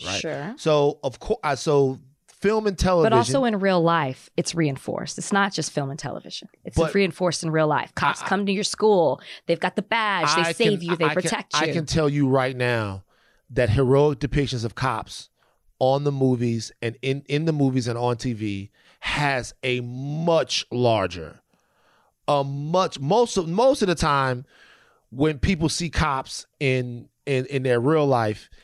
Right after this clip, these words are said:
Speaker 1: there's either something wrong or they're about to get a ticket.
Speaker 2: I,
Speaker 1: Most,
Speaker 2: I,
Speaker 1: most
Speaker 2: I'm
Speaker 1: people
Speaker 2: not
Speaker 1: in their real life wanna avoid the police.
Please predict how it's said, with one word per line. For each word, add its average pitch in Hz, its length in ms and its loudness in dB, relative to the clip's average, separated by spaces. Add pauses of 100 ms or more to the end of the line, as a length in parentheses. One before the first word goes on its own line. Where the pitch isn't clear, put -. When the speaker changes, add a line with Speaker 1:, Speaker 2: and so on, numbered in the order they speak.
(500)
Speaker 1:
there's 143 280 0
either 135 180 0
something 135 420 -4
wrong 190 680 2 (160)
or 127 580 4 (240)
they're 139 80 2
about 139 200 0
to 123 60 -10
get 117 120 -2
a 107 40 -4
ticket. 87 440 -6 (640)
Speaker 2:
I, 190 140 2
Speaker 1:
Most, 208 320 2
Speaker 2:
I, 175 80 4
Speaker 1:
most 247 140 4
Speaker 2:
I'm 220 60 4
Speaker 1:
people 262 160 4
Speaker 2:
not 240 60 4
Speaker 1:
in 220 80 2
their 196 140 4
real 185 180 2
life 160 220 0
wanna 151 160 2
avoid 139 240 2
the - 60 -8
police. 139 280 -2